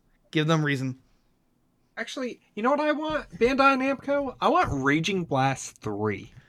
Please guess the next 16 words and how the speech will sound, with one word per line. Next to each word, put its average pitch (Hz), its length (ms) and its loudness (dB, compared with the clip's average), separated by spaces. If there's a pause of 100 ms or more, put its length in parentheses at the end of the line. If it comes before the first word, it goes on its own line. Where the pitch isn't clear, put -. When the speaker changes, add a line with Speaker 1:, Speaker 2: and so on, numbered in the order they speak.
(340)
Speaker 2:
Do 113 240 0
it. - 100 -10 (320)
Do 180 220 12
it, 160 120 8
you 160 280 2
cowards. 110 960 2
All 135 100 0
right? 226 320 2
I'm 202 120 6
calling 277 420 10
you 135 140 6
out 113 280 2
right 143 220 2
Speaker 1:
We're 185 80 6
never 165 320 4
Speaker 2:
here, - 120 -12